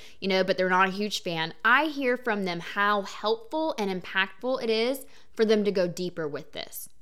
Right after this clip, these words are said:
right? To truly imagine, imagine and envision the feelings associated, right?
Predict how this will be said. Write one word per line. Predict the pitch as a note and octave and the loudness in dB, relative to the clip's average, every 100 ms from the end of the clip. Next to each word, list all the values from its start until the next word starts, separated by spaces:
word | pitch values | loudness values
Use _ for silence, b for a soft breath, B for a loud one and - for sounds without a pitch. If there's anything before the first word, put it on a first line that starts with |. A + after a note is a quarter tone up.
| - - | -18 -4
right? | F#3+ G3+ | -2 -2
To | - | -4
truly | F#3+ - - C#4+ D#4+ D#4 | -8 -10 -2 2 2 2
imagine, | C#4 G#3 F#3+ F#3+ G3 A#3 A#3+ A#3 - | 2 2 4 4 2 -2 -2 -6 -4
imagine | G3+ G3 G#3+ A3+ A#3 | -2 2 2 2 2
and | G#3+ | 2
envision | F#3 F3 E3+ F#3+ F#3+ G#3 A#3 C4 C4+ b b b - | 0 -2 2 2 2 0 -2 -4 -8 b b b -2
the | G3+ | -2
feelings | G3+ A3 G3 F#3 E3+ | 2 2 2 -2 -6
associated, | F3+ E3+ E3 - D3+ A#2 G#1+ - - - | -8 -6 -4 -4 -6 -10 -12 -16 -16 -12
right? | F3 F3+ | -6 -6